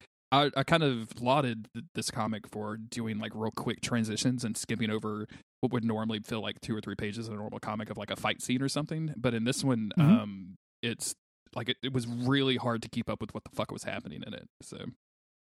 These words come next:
Speaker 2: Yeah, yeah. Um, and again, I think this makes a little bit more sense if you think of these as breather issues before what, you know, a major arc.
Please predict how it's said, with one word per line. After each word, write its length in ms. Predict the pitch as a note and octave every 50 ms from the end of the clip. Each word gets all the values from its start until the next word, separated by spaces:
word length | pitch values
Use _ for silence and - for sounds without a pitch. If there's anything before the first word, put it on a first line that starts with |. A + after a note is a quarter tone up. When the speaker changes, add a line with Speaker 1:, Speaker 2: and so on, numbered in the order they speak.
| _ _ _ -
Speaker 2:
Yeah, 480 | E3+ D#3 D3 C#3+ C#3 C3 B2 B2+ B2 - - _ _ -
yeah. 280 | - - - - C3+ - - _ _ _ _ _ _ _ _ _ D3
Um, 240 | C#3+ C#3 C#3+ D3+
and 120 | F3+ F3+ F3+
again, 220 | F3 G#3+ G#3+ G3+
I 60 | G3
think 160 | E3+ F#3 G3 F3+
this 120 | F3 -
makes 180 | F#3 E3+ - F3
a 40 |
little 200 | D#3+ D#3+ E3+ F#3
bit 100 | F3+ F3+
more 140 | E3 D#3+ D#3
sense 260 | D3 - D#3+ D3+ -
if 100 | D#3 C3
you 80 | C#3 C#3
think 160 | - D3+ C#3+
of 80 | C#3+ C3
these 180 | C#3 C#3 C3
as 120 | C3+ C3 A#2+
breather 380 | - C#3 C3 C3 C3+ C#3 C#3 C3+
issues 320 | C3 B2+ - C#3+ C3 B2
before 600 | B2 - C3+ - - C3+ C3+ C3+ C#3 C#3 C#3 - _ _ _ _ - - - - _ _
what, 360 | - D3+ C#3 C3 C3+ D3+ -
you 100 | - C#3+
know, 120 | C3 B2+ -
a 160 | - C#3+ C3+
major 300 | C3+ C#3 C3 B2+ C3 C3
arc. 420 | - - - - - - - -